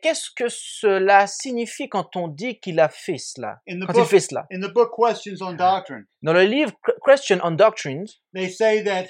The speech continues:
Speaker 2: he is simply making be-, application of the benefits of the atonement on the cross.
Speaker 1: euh, on dit à la page trois cent trente-cinq qu'il ne fait que l'application, euh, de l'expiation qu'il a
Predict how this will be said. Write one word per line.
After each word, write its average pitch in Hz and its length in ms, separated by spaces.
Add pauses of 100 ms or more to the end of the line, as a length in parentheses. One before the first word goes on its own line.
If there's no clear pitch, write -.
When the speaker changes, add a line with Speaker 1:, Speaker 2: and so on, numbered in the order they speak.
Speaker 2:
he 226 280
is 185 140
simply 226 440
making 190 640
be-, 233 240 (100)
application 202 800
of 170 80
the 156 180
benefits 180 720
of 165 100
the 156 120
atonement 190 500 (160)
on 165 180
the 160 120
cross. - 360 (300)
Speaker 1:
euh, 165 180
on 208 160
dit 262 200
à - 20
la 208 80
page 208 140
trois - 100
cent 208 120
trente-cinq 214 500
qu'il 226 220
ne 220 120
fait 254 460
que 294 200
l'application, 254 1080 (260)
euh, 170 240
de 170 500 (120)
l'expiation 226 1500 (300)
qu'il 208 320
a 170 280